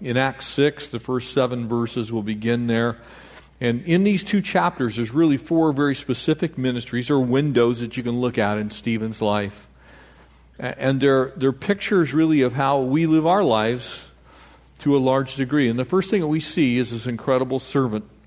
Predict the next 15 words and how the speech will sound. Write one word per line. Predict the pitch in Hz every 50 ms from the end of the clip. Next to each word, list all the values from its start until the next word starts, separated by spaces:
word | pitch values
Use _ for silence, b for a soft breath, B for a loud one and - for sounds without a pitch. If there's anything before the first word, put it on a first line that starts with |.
| _ _ b b b b b b b b b b b b _ _ -
In | 113 107
verse | 120 135 143 131 - -
one | 135 139 139 143 147 143
here | 131 131 131 131 135
in | 135
Acts | 139 143 135 - -
six, | - - 147 151 - - -
and | 131
it | 123
says, | - 165 156 139
"And | 156 151 160
now | 202 247 269 262
in | 240
those | 202 165 147 123 120
days, | 120 143 139 110 98 101 110 120 127 - - -